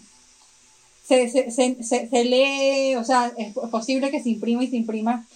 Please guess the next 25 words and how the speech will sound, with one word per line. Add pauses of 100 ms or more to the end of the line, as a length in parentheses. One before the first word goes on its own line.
(160)
aunque
va
a
ser
digital, (460)
pero
hay
demasiadas
posibilidades
que
se
imprima
y
que
se
imprima
como
con
un
tiraje
medio
grande,
¿sabes? (440)
Es
una